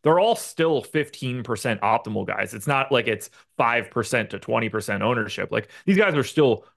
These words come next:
pretty popular options. Suggs is neutral. Markelle Fultz is a little bit negative as well, but everybody that I'm naming is also double digits in optimal rate. I love getting to Orlando. I will likely have, this will be probably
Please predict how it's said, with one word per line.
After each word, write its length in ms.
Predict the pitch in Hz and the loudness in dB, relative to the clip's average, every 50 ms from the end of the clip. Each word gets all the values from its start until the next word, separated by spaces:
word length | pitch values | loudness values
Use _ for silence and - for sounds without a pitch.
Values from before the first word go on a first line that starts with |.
| _ _ | _ _
pretty 280 | - 165 156 131 120 113 | 0 2 2 2 0 -2
popular 560 | - 120 120 117 113 120 117 107 107 101 101 | 0 0 0 0 0 0 2 2 2 2 2
options. 500 | 104 107 113 110 - - 98 98 - - | 2 0 0 -2 -4 -8 -10 -10 -10 -8
Suggs 420 | - - 135 123 131 135 127 101 | -2 0 2 2 2 2 -2 -2
is 200 | 127 123 110 95 | -2 -4 -2 -2
neutral. 640 | 113 107 110 120 117 - - 131 123 117 117 113 - - - - | -4 -4 -2 -2 -4 -4 -2 0 2 2 2 0 -4 -12 -14 -4
Markelle 420 | - 123 131 135 - 143 120 113 - | 0 0 2 2 2 2 2 0 0
Fultz 320 | - 120 113 117 113 - | 0 0 0 0 0 -2
is 140 | 123 117 104 | -4 -4 -2
a 40 | 117 | 0
little 180 | 117 113 117 | 0 2 2
bit 140 | 107 113 110 | 2 0 0
negative 440 | 113 117 113 110 113 113 110 101 101 | 0 -2 -2 -2 -2 -2 -4 -4 -6
as 100 | 101 - | -6 -4
well, 220 | 110 110 117 117 | -2 0 0 0
but 180 | 101 107 - - - - _ - | 0 -2 -6 -8 -12 -20 _ -2
everybody 400 | 143 160 196 240 202 214 202 185 | 0 2 2 4 2 2 2 2
that 100 | 151 151 | 2 2
I'm 140 | 131 117 110 | 2 0 0
naming 320 | 120 135 151 151 117 110 110 | 0 0 0 0 -2 -4 -4
is 100 | 98 113 | -2 0
also 240 | 120 120 - - | 0 0 -2 -4
double 300 | 104 98 120 113 107 107 | -2 0 0 0 0 0
digits 360 | 98 98 120 110 101 101 - - | -2 -2 -4 -4 -6 -8 -8 -6
in 80 | 107 | -2
optimal 380 | 104 107 107 104 110 107 101 98 | -2 -2 -2 -2 -4 -4 -4 -2
rate. 220 | 101 98 - - - | -2 -4 -4 -4 -2
I 160 | 127 143 147 | -2 0 0
love 500 | 131 113 110 110 117 117 113 107 95 98 | -2 -2 0 2 2 4 2 2 0 0
getting 280 | 107 113 104 107 104 | 0 0 0 -2 -4
to 120 | 101 - 107 | -4 -2 0
Orlando. 640 | 107 104 104 104 101 101 101 98 101 101 98 98 - - - _ _ _ _ - | 0 0 0 0 -2 -2 -2 0 0 -2 -2 -4 -8 -16 -20 _ _ _ _ -2
I 140 | 123 123 131 | 0 2 4
will 320 | 135 135 123 117 110 107 107 | 4 4 4 4 2 0 0
likely 600 | 110 120 127 127 123 127 - - 117 117 110 110 | 2 2 2 2 0 -2 -6 -4 -2 0 0 0
have, 400 | 98 117 110 107 104 104 107 113 | 0 0 0 0 0 0 0 0
this 120 | 143 131 - | -2 -2 0
will 140 | 165 151 | 0 0
be 240 | 135 107 143 131 123 | 0 2 0 0 0
probably 640 | 104 - 131 127 123 123 117 120 120 117 110 101 | 0 0 0 0 0 0 2 2 2 2 0 -2